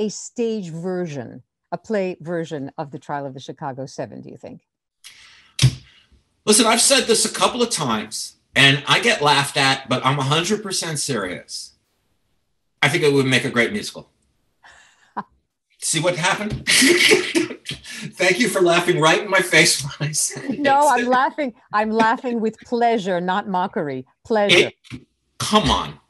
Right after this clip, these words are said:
Speaker 2: It would
Speaker 1: I
Speaker 2: make
Speaker 1: agree.
Speaker 2: a
Speaker 1: No,
Speaker 2: great,
Speaker 1: look.
Speaker 2: with a contemporary score?
Speaker 1: Uh, yeah. Look, I, to be honest with you, um, you have,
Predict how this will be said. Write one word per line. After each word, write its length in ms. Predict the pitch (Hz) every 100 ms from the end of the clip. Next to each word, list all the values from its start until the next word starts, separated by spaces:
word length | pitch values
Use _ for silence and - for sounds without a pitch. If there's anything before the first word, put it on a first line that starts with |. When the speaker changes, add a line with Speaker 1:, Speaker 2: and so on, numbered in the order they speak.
| -
Speaker 2:
It 280 | 170 175 180
would 600 | 196 214 147 104 - - _ _ _ _
Speaker 1:
I 120 | 202 214
Speaker 2:
make 100 | -
Speaker 1:
agree. 100 | 370 _ _ _ _ _ -
Speaker 2:
a 20 |
Speaker 1:
No, 120 | 139 160
Speaker 2:
great, 120 | 156
Speaker 1:
look. 120 | 147
Speaker 2:
with 120 | 151
a 40 | 143
contemporary 580 | 139 - 160 180 175 180
score? 500 | - 180 175 - - _ _ _ _ _ _ _ _ _ -
Speaker 1:
Uh, 540 | 190 175 180 175 175
yeah. 560 | 170 151 143 139 139 247 -
Look, 240 | 220 180 -
I, 100 | - - - - - 190 _ -
to 100 | 190
be 140 | 185
honest 300 | 156 139 -
with 120 | 135
you, 180 | 135 127 _ _ _ _ _ _ - - -
um, 500 | 208 202 202 208 208 -
you 340 | 214 294 302
have, 380 | - 208 185